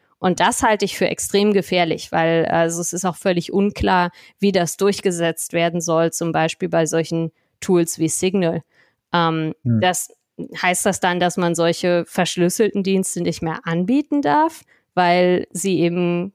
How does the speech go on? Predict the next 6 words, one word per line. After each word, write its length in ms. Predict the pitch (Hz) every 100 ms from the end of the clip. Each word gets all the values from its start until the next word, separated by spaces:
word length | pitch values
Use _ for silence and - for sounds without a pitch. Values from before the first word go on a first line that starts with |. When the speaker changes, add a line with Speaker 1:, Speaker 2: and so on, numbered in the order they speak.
| _
Speaker 1:
gegen 280 | 180 175 170
die 120 | 165
gesetzlichen 560 | 165 170 170 175 -
Aus-, 320 | 170 175 196 -
Auflagen 540 | - 196 - 262 247 254
verstoßen? 600 | 247 - 247 254 269